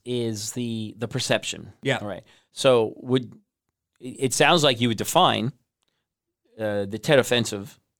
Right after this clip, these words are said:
Speaker 1: as a, it,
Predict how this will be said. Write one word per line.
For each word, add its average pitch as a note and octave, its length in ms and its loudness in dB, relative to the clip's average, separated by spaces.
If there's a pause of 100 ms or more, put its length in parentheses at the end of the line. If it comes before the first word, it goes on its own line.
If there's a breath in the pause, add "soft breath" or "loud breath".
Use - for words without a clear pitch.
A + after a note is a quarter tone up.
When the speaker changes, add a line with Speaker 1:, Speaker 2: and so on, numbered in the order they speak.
(120)
Speaker 1:
as G#2 720 -2
a, F#2+ 600 -10 (1200)
it, G2+ 200 -8